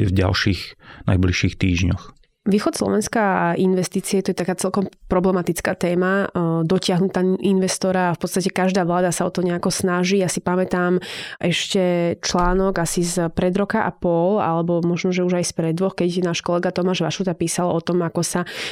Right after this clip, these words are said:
Speaker 2: Východu sľubovalo už dvanásť automobiliek a stále z toho nejako zišlo.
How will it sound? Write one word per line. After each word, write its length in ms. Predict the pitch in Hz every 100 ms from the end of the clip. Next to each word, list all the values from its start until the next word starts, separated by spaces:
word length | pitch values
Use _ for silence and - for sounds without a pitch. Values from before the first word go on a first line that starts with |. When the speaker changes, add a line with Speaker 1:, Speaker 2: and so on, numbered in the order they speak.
| -
Speaker 2:
Východu 400 | 196 190 214 185
sľubovalo 560 | 180 196 190 202 202 180
už 160 | 165
dvanásť 400 | 175 170 190 214
automobiliek 880 | - 165 175 180 170 175 170 214 - - -
a 80 | 170
stále 240 | - 190 214
z 160 | -
toho 160 | 202 190
nejako 400 | 180 175 220 202
zišlo. 400 | 160 - 208